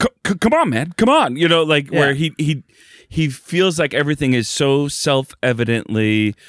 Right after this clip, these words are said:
Speaker 1: like, ridiculous.
Speaker 2: Yeah.
Speaker 1: Right? I, I would say that I think, obviously, James Austin Johnson got on the show pretty much, not because he's, he's really brilliant and funny, but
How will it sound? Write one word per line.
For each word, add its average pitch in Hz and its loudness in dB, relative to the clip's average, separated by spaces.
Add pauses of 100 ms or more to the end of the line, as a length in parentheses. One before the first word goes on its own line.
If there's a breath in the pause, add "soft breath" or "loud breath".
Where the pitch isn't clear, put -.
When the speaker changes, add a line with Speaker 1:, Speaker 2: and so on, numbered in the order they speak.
(240 loud breath)
Speaker 1:
like, 107 -2
ridiculous. 104 -4
Speaker 2:
Yeah. 110 -2
Speaker 1:
Right? 113 2 (440 loud breath)
I, 135 0
I 147 4
would 180 4
say 180 2
that 139 2 (160)
I 123 2
think, 131 -2
obviously, 110 0 (1300)
James 165 0
Austin 135 -2
Johnson 107 -2
got 110 -4
on 120 2
the 113 0
show 107 0
pretty 127 -2
much, 101 -2
not 135 -2
because 117 -2
he's, 101 -2
he's 120 0
really 123 0 (280)
brilliant 110 -2
and 95 -8
funny, 101 -6 (500 soft breath)
but 117 0